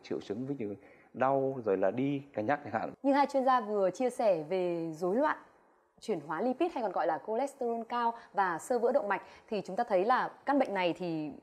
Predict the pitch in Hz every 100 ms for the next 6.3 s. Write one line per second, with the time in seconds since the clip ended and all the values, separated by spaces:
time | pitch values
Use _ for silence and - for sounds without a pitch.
0 | - - 214 214 220 190 196 262 277 190
1 | 220 - - 175 170 151 - 180 147 -
2 | 226 247 233 196 175 165 165 175 240 220
3 | - - - 214 214 196 277 202 220 262
4 | 247 262 196 233 240 175 160 156 - 262
5 | 269 240 262 170 226 220 208 135 175 170
6 | 156 220